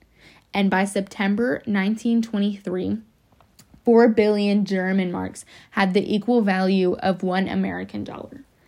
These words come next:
This led to Hitler calling for a new German order to replace what he saw as an incompetent and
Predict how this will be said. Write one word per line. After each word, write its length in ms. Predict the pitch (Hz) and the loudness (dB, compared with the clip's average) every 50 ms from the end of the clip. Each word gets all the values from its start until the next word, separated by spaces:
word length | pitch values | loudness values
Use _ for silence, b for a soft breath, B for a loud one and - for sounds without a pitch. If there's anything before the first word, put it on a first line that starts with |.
| b b b b b b b b _ 196 | b b b b b b b b _ 2
This 320 | 220 247 294 330 - - | 4 4 4 2 0 -2
led 320 | 226 220 208 202 196 190 - | -2 -2 0 0 -2 -4 -6
to 80 | - 196 | -10 -12
Hitler 440 | 196 - 226 226 226 226 214 202 | -8 -4 -2 -2 -2 0 -2 -2
calling 460 | 196 202 - - 196 190 190 196 202 196 | -4 -6 -8 -6 -4 -2 0 0 0 0
for 120 | 202 196 | 0 0
a 80 | 185 180 | 0 0
new 280 | 185 185 196 208 226 | 2 2 2 4 4
German 340 | 202 - 202 190 196 202 180 | 2 2 2 2 2 0 0
order 260 | - 185 185 180 180 | 0 0 0 0 -2
to 200 | 180 - - - | -4 -4 -4 -4
replace 420 | 185 185 185 - - 208 202 - - | -4 -4 -4 -4 -2 -2 -2 -2 -4
what 120 | 196 202 | -4 -6
he 320 | 202 - 214 226 226 220 | -4 0 2 2 2 2
saw 300 | 220 - - 202 104 202 | 0 -2 -4 -2 -2 -2
as 240 | - - 214 208 - | 0 0 -2 -2 -2
an 80 | 196 185 | -2 -2
incompetent 680 | 185 190 196 - 202 190 196 196 - - 196 190 - - | -2 -4 -4 -4 -4 -4 -4 -4 -4 -4 -4 -4 -4 -6
and 140 | 190 185 | -8 -10